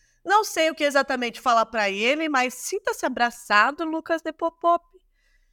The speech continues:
E eu espero que você não traga o seu pé frio agora para o meu Boston Celtics. Haja vista que o seu Phoenix Suns, né, foi, pegou a vassoura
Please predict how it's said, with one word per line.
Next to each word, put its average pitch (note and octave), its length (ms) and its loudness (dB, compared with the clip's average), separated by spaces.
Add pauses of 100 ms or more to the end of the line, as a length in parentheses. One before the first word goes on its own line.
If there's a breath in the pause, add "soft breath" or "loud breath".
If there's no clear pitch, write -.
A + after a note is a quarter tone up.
(200)
E C#4+ 80 -2
eu C#4+ 100 4
espero C#4 360 0
que C#4+ 80 -8
você C4+ 260 -4
não C#4+ 220 -6 (100)
traga A#3+ 420 2
o C4+ 60 -2
seu A#3+ 240 -4 (240)
pé C#4 160 2
frio B3+ 540 -4 (1120 soft breath)
agora A3 580 0
para A3+ 220 -2
o A#3 40 -4
meu A#3 180 -2
Boston A3 480 0
Celtics. F#3+ 520 -6
Haja G#3 280 0
vista F#3+ 340 -6
que G#3 100 -8
o G#3 40 -6
seu G#3 180 -4
Phoenix F#3+ 400 -8
Suns, G3+ 300 0
né, G#3+ 260 0 (220)
foi, G#3 460 -2
pegou - 340 -4
a G#3 100 4
vassoura A#3 800 -4